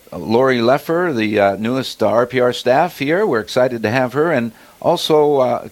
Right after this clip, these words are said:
co-hosting with us is, uh, Father Brian Gross. And so, Father Brian, as we, uh, come to the bottom of the, of the hour here, uh, uh, y-, you know, it's just good to have you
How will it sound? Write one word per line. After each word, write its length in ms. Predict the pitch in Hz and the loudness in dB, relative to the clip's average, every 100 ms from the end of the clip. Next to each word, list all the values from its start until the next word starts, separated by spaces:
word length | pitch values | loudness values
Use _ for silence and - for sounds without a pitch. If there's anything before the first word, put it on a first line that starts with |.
| _ | _
co-hosting 680 | - 151 143 151 - 147 143 | -2 0 0 -4 -4 -4 -2
with 200 | 139 143 | -4 -2
us 280 | 131 131 - | -2 -4 -4
is, 320 | 120 107 98 | -4 -4 -2
uh, 100 | 107 | -2
Father 320 | 98 117 120 | 0 -2 0
Brian 320 | 110 113 117 110 | 0 0 0 0
Gross. 460 | 113 92 73 - - - - - - - | 0 0 -2 -10 -16 -20 -20 -20 -20 -4
And 400 | 107 104 117 104 | 0 2 2 0
so, 380 | - 123 117 107 | 2 2 2 0
Father 320 | - 139 143 | 0 2 2
Brian, 360 | 127 143 175 160 | 2 2 2 2
as 240 | 143 123 | 0 -2
we, 360 | 131 135 135 120 | -4 -2 2 2
uh, 180 | 117 117 | 2 -2
come 240 | - 135 147 | -4 -4 -2
to 100 | 139 | -2
the 80 | 117 | -2
bottom 400 | 104 131 143 139 | 2 2 2 -2
of 160 | 123 110 | -4 -4
the, 240 | 117 107 - - - - - | -4 -4 -10 -20 -20 -8 -2
of 140 | 113 | 0
the 100 | 117 | 2
hour 300 | 120 170 156 | 4 2 0
here, 320 | 110 127 170 170 | 0 0 0 -2
uh, 460 | - 113 107 101 - | 0 0 0 -4 -10
uh, 320 | - 95 85 - | -12 -10 -10 -6
y-, 140 | 117 - | -4 -2
you 120 | 120 | -2
know, 180 | 127 127 | 0 0
it's 140 | 110 | -2
just 320 | 151 175 - 120 | -2 -2 -2 -2
good 240 | 170 143 | 0 2
to 100 | 131 | 0
have 380 | 123 143 156 135 | 2 2 2 -2
you 320 | 143 147 | -4 -2